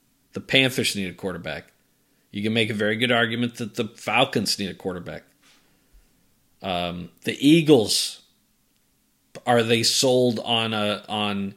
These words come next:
if they, if they see a great quarterback, are they sold on Jalen Hurts? Uh,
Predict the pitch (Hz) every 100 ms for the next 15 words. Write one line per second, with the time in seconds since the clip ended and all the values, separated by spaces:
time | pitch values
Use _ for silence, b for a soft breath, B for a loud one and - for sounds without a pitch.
0 | b 101 - 127 135 - 71 113 - -
1 | 127 123 - 123 107 120 117 - 123 120
2 | 104 101 104 101 98 - 123 113 110 104
3 | 113 104 101 95 104 - - - _ _
4 | _ _ _ _ _ _ _ _ _ -
5 | 98 92 92